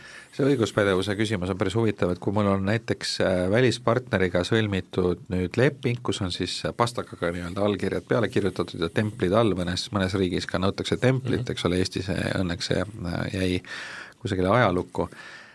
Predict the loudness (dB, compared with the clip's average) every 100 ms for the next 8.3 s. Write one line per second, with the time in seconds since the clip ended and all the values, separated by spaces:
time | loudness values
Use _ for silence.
0 | -6 -4 0 2 4 4 0 0 2 4
1 | 4 4 0 0 2 4 2 -2 0 2
2 | 2 0 -2 -2 0 2 4 4 4 -2
3 | -14 -6 -2 -2 -2 -2 -4 -4 -6 0
4 | 2 2 0 2 2 0 -4 -6 -6 -16
5 | -12 -6 -4 -2 -4 -6 _ -2 0 2
6 | -2 -4 -12 -14 -12 -12 -6 -2 2 2
7 | 2 2 4 4 4 0 -4 -4 -4 -4
8 | -2 -2